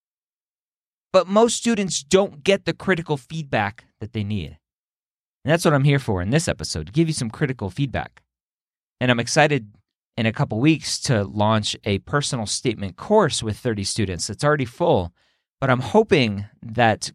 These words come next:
going through this course with thirty students, I'll be able to put together something that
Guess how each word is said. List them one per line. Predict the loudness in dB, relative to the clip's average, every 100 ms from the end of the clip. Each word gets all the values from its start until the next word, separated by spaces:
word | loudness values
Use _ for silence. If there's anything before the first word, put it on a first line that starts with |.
| 0
going | 2 2 0
through | -4 -2
this | 0 -2
course | -2 0 0 -2
with | -4
thirty | -4 -4 -4
students, | -4 -2 -2 -4 -8 -14 _ _ _ 0
I'll | 2 2
be | 2
able | 2 0
to | -8
put | -6 -6
together | -4 -4 -4 -4
something | -6 -6 -6 -4
that | -4 -4